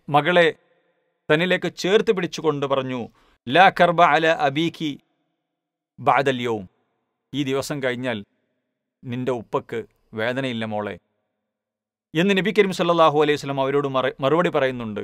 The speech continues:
അതേപോലെ തന്നെ വഖാലൽ ഹസനു വൽ ഹുസൈനു ബാക്കിയൈനി വാ ജദ്ദ,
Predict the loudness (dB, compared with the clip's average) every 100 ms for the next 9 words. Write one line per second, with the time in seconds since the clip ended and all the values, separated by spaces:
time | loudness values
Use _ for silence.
0 | -12 _ _ _ 0 2 2 2 2 0
1 | -4 -6 -10 _ -4 0 6 6 6 0
2 | -4 -2 -2 -2 -2 -4 -2 -2 0 2
3 | 2 2 -2 -2 0 2 4 2 0 6